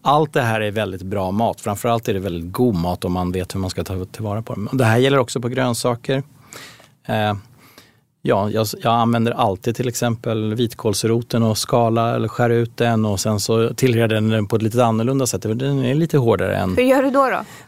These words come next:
Speaker 1: Nej, men jag brukar skala bort den nedersta delen.
Speaker 2: Mm.
Speaker 1: Sen så kan man egentligen tunnskiva den som ett bambuskott till exempel och
Speaker 2: Mm.
Speaker 1: fräsa den. Eller du
Speaker 2: Mm.
Speaker 1: kan blanchera den som en sparris. Eller du kan äta den rå också, men kanske ha en liten vinägrett på.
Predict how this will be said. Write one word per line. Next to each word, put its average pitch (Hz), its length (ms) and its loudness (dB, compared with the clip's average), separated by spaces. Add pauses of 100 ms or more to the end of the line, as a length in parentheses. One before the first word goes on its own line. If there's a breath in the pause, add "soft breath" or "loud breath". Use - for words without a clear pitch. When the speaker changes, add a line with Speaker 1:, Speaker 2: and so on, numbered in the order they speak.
Speaker 1:
Nej, - 200 0
men 123 100 0
jag 104 80 -2
brukar 117 220 -2
skala 120 360 0
bort 127 180 0
den 131 140 2
nedersta 131 380 0
delen. 113 400 -2
Speaker 2:
Mm. 175 200 -2
Speaker 1:
Sen 117 240 0
så 160 260 2 (240)
kan 170 140 0
man 156 100 2
egentligen 110 300 0
tunnskiva 113 600 -2
den 135 120 0
som 110 160 0
ett 95 60 -4
bambuskott 104 720 -2
till 180 120 -4
exempel 175 420 -4
och 170 80 -4
Speaker 2:
Mm. - 80 2
Speaker 1:
fräsa 131 340 2
den. 147 200 0
Eller 113 200 0
du 107 60 -2
Speaker 2:
Mm. 113 100 -2
Speaker 1:
kan 117 180 0
blanchera 113 440 0
den 110 140 0
som 107 200 -2
en 107 80 -2
sparris. 104 560 -2
Eller 135 280 -2
du 123 120 0
kan 117 200 0
äta 107 200 0
den 110 180 2
rå 101 260 2
också, 110 280 0
men 113 180 2
kanske 110 220 -2
ha 110 120 0
en 113 100 2
liten 107 340 0
vinägrett 113 520 2
på. 113 300 2